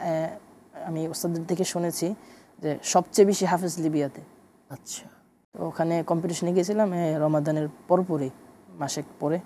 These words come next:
Speaker 1: তো ওখানে আবার, আহ, কোরআনের সাথে এক পারা তাফসির ছিল।
Speaker 2: আচ্ছা, আচ্ছা।
Speaker 1: আমি সূরা আনআমের তাফসির পুরাটা মুখস্থ করেছি ওস্তাদদের থেকে। এবং, আহ, কামিলুল কোরআন, মানে, পূর্ণ, আহ,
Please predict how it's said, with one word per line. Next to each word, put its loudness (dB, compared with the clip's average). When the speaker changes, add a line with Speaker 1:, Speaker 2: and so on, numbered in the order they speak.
Speaker 1:
তো -4
ওখানে 4
আবার, 6
আহ, -2
কোরআনের 4
সাথে 0
এক 0
পারা 0
তাফসির -2
ছিল। -4
Speaker 2:
আচ্ছা, -16
আচ্ছা। -14
Speaker 1:
আমি -2
সূরা 4
আনআমের 2
তাফসির 0
পুরাটা 0
মুখস্থ -6
করেছি -4
ওস্তাদদের -10
থেকে। -4
এবং, 0
আহ, -2
কামিলুল 6
কোরআন, 2
মানে, -4
পূর্ণ, 2
আহ, -4